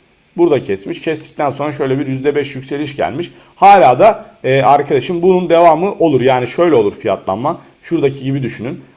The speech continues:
Kestikten sonra bu çizgi böyle yukarı devam eder. Bu da böyle devam eder. Sonra bu bunu yukarıdan kestiği zaman, kırmızı olan kestiği zaman düşüş devam, düşüş gelir diyebiliriz. Şu anlık bir şey yok. macd de güzel. Yani al vermiş. macd hala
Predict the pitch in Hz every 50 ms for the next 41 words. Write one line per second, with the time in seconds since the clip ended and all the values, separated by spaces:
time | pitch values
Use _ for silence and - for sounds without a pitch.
0 | _ _ _ _ - 175 170 - - - - - 170 160 151 139 139 120 127 143
1 | 151 - - 143 135 143 151 151 143 123 120 120 117 - 156 156 151 151 156 160
2 | 160 160 156 156 160 160 160 160 - - _ _ _ - 175 175 180 156 143 123
3 | 113 104 104 104 98 95 95 98 107 110 185 190 - - - - 175 180 175 175
4 | 170 175 170 185 180 180 175 170 - 190 170 160 147 135 131 135 190 185 - -
5 | - 135 113 107 110 135 190 233 - - - _ _ _ _ _ _ - - -
6 | - 170 156 160 156 151 156 143 135 123 117 - - 139 131 135 - 113 101 117
7 | 156 190 175 147 147 135 - 196 - - - 165 175 170 - 143 - - 131 131
8 | 127 151 175 - 208 196 - - 165 151 135 135 131 107 123 156 190 185 156 135
9 | 135 147 185 - - - - - - - 220 196 185 202 214 202 185 185 170 -
10 | - 170 143 131 147 135 131 143 160 170 170 170 - 208 180 170 139 117 110 101
11 | 113 123 120 117 120 127 131 - 120 156 165 156 147 123 107 104 120 135 131 -
12 | 123 127 131 131 - 156 147 143 156 139 123 127 143 - -